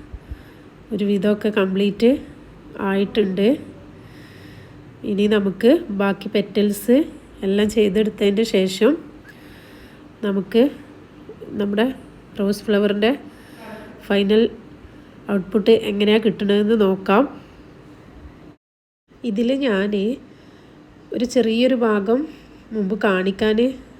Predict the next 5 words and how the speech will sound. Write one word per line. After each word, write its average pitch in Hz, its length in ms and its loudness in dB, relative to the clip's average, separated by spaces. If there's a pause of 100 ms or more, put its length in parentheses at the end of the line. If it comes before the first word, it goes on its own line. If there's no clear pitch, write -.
(140)
വിട്ടുപോയിട്ടുണ്ട്. 190 880 0 (1160)
ദാ 214 160 2
ഈ - 100 0
ഫ്രണ്ടിൽ 214 420 2 (120)
ദാ 220 60 4